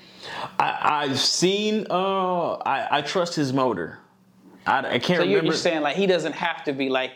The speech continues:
Speaker 2: in a rim protector, but he is a guy that will make multiple
Speaker 1: Well,
Speaker 2: efforts
Speaker 1: it,
Speaker 2: on
Speaker 1: let
Speaker 2: defense.
Speaker 1: me, let me get a take, let me get a, a take off real quick. Okay, rim protection isn't the, the only thing that's important for
Speaker 2: Hass-,
Speaker 1: bigs.
Speaker 2: Hassan Whiteside.
Speaker 1: Hassan, okay, again,
Speaker 2: <laughs>
Speaker 1: the,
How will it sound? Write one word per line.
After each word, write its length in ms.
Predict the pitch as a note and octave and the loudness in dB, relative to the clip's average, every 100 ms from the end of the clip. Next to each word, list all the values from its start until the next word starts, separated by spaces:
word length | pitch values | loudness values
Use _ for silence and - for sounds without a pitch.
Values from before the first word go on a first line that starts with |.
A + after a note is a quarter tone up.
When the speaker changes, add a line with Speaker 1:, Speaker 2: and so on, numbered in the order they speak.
| B2+ | -6
Speaker 2:
in 100 | B2+ | -4
a 80 | |
rim 220 | A#2 D3 C#3+ | -2 -2 -4
protector, 420 | B2+ B2+ A#2 B2 | -6 -6 -6 -2
but 160 | B2 | -2
he 260 | A#2 E3 E3 | 0 0 2
is 100 | C#3+ | 2
a 80 | C#3 | 0
guy 260 | B2+ B2 A#2+ | 0 -2 -2
that 320 | A#2+ A#2+ - - - - | -2 -2 -4 -14 -6 -2
will 100 | D3+ | 0
make 260 | D3+ - | 0 -2
multiple 480 | D3+ D3+ D3+ C3+ C3+ | 0 0 0 -2 0
Speaker 1:
Well, 160 | C3+ E3 | 2 2
Speaker 2:
efforts 240 | E3+ C3 F3+ | 2 2 0
Speaker 1:
it, 100 | G3 | 2
Speaker 2:
on 220 | - F3+ | 0 2
Speaker 1:
let 140 | A#3+ | 0
Speaker 2:
defense. 160 | C#4+ - | 0 -2
Speaker 1:
me, 100 | F#3+ | 0
let 100 | A3+ | 2
me 60 | A#3+ | 2
get 160 | A3 | 2
a 60 | F#3 | 0
take, 220 | A3 G3 | -2 0
let 100 | A3 | 0
me 100 | A#3+ | 2
get 140 | G#3 | 2
a, 140 | E3+ C3 | 2 0
a 40 | |
take 240 | C3 E3 C3 | -2 -2 0
off 280 | A2+ G#2 G#2+ | -2 -2 -6
real 160 | F2+ | -6
quick. 340 | F2 F2+ - - | -4 -6 -4 -2
Okay, 320 | C3+ B2+ A2+ | 0 2 2
rim 180 | D#3+ G#3 | 0 2
protection 760 | G3 F#3+ G3+ F#3+ G3+ G3 G3 - - - | 0 2 0 0 -2 -2 -4 -12 -6 0
isn't 460 | C3+ C#3 A2+ G2 | 2 2 0 -2
the, 240 | A2 G#2+ - - | 0 -2 -2 0
the 240 | A#2 A2+ | 2 2
only 420 | A2+ C3 C3 A#2+ | 2 2 4 2
thing 360 | A#2 A#2 A2 G2+ | 2 -2 -2 -2
that's 240 | G2+ G2 | -4 -4
important 640 | G2+ F#2+ - A#2+ G2 F#2+ - | -4 -2 2 2 2 -4 -4
for 120 | - | -2
Speaker 2:
Hass-, 120 | F2+ | 0
Speaker 1:
bigs. 340 | G2+ A2+ F#2 - | 2 2 0 -4
Speaker 2:
Hassan 300 | B2 C3+ B2 | -2 0 0
Whiteside. 400 | B2+ - B2+ B2 - - - | 0 -2 -4 -4 -10 -20 -4
Speaker 1:
Hassan, 400 | G#2+ - E3+ D3 | -2 0 0 0
okay, 300 | D#3 D3+ C3+ | 2 0 2
again, 720 | C3 C#3 C#3 G2+ D3 A#3 G#3+ - _ | 2 2 0 0 0 -2 -6 -10 _
Speaker 2:
<laughs> 180 | _ _ | _ _
Speaker 1:
the, 380 | A#2+ A2 F#2+ | 2 2 -2